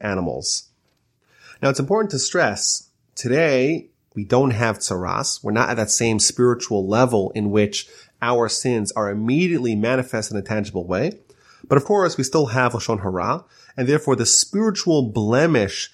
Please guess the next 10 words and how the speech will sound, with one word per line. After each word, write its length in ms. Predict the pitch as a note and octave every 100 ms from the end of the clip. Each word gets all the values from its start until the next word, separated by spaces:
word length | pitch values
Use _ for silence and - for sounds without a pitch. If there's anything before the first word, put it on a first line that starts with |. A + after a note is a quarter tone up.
| _ A#2
that 340 | A#2 A#2 - A#2
results 720 | A#2 G2+ F2+ C#3 C3+ G2 -
from 100 | G#2
someone 220 | B2+ B2
speaking 240 | - C3
Lashon 200 | B2+ C#3+
Hara 480 | C3 D3+ F#3+ E3+ D3+ -
is 420 | C3+ C3 B2+ -
still 460 | - - A#2+ G#2+ G#2
present. 720 | - C3+ A#2+ F2+ - -